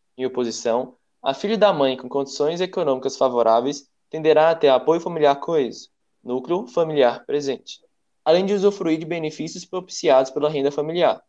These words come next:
como acesso a ensino particular de qualidade, atividades culturais,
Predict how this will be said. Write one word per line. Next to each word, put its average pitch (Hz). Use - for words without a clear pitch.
como 135
acesso 127
a 165
ensino 156
particular 143
de -
qualidade, 113
atividades 147
culturais, 131